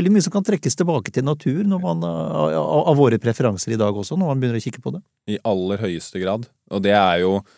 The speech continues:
Speaker 2: For når jeg begynte å, å holde på med dette her, så var det veldig fokus mitt i, i mange år var på dette med ernæring, ikke sant, kosthold,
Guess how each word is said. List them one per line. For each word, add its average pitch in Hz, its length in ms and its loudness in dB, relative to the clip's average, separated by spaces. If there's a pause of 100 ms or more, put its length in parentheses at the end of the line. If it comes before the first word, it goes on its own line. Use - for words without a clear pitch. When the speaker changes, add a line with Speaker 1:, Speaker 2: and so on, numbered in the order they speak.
(420)
Speaker 2:
For 107 80 -2
når 104 60 4
jeg 98 200 4
begynte 92 460 -4 (160)
å, 101 160 0
å 104 80 0
holde 95 240 -2
på - 100 -10
med 95 140 -4
dette 101 160 -6
her, 120 160 2
så - 160 -4
var 92 160 0
det 95 80 -2
veldig 90 320 -2
fokus - 380 -10
mitt 90 180 -10
i, 92 320 -2
i 101 80 -4
mange 98 400 0
år 101 240 2
var 95 140 2
på 101 100 -6
dette - 160 -6
med 92 160 -2
ernæring, 85 560 -2
ikke - 80 -18
sant, 92 160 -8
kosthold, - 540 -4